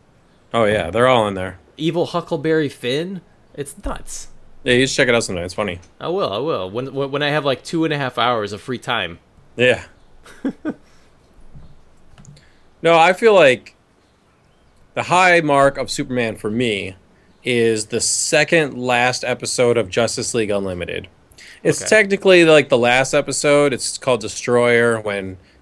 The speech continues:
Speaker 1: Darkseid and Brainiac fuse into one,
Speaker 2: Hmm.
Speaker 1: and they're out to just crush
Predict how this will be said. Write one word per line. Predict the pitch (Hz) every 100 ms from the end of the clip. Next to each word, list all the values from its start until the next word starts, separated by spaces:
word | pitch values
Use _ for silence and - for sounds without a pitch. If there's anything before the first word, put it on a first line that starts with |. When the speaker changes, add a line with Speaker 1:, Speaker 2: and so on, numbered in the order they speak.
| -
Speaker 1:
Darkseid | 120 120 - 131 117
and | 110
Brainiac | 110 117 117 113
fuse | - - 123 113
into | 113 113
one, | 104 110 110 110 113 _ _
Speaker 2:
Hmm. | - 254 - 87 -
Speaker 1:
and | 110 113
they're | 113
out | 110 110
to |
just | 110 107 -
crush | - 120 110 - - -